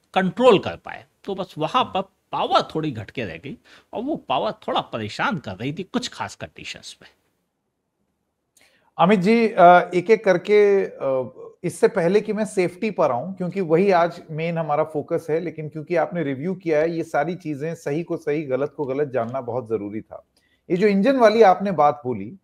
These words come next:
Speaker 2: एक थ्री सिलेंडर इंजन में हमने और देखा है कि वो रिफाइंड नहीं होता है फोर सिलेंडर इंजन जितना, और उसकी रिफाइनमेंट में बहुत सारी कंपनियां पैसा सस्ता करने के चक्कर में और माइलेज एक्स्ट्रा देने के चक्कर में,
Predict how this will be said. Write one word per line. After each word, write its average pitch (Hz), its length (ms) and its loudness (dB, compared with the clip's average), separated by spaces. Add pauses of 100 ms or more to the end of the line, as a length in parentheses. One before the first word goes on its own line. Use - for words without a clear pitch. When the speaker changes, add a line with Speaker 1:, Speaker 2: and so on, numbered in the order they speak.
(360)
Speaker 2:
एक 214 200 -2
थ्री 247 200 -4
सिलेंडर 220 340 2
इंजन 233 320 2
में 233 140 0
हमने 214 240 -2
और 196 260 4
देखा 175 300 2
है 175 160 2
कि 226 140 -8
वो 240 280 4
रिफाइंड 220 520 -4
नहीं 233 180 0
होता 208 320 0
है 208 120 -2
फोर 185 280 -2
सिलेंडर 175 420 -4
इंजन 151 340 -6
जितना, 123 460 -12 (840)
और 208 180 2
उसकी 233 200 -2
रिफाइनमेंट 208 640 -2
में 202 240 -4
बहुत 170 360 2
सारी 214 200 2
कंपनियां 208 640 -4 (160)
पैसा 170 300 2
सस्ता 190 340 0
करने 185 320 -2
के 190 100 -2
चक्कर 151 420 -6
में 123 280 -12 (260)
और 151 160 0
माइलेज 185 380 6
एक्स्ट्रा 190 320 0
देने 165 280 -2
के 175 120 -4
चक्कर 120 380 -8
में, 117 220 -12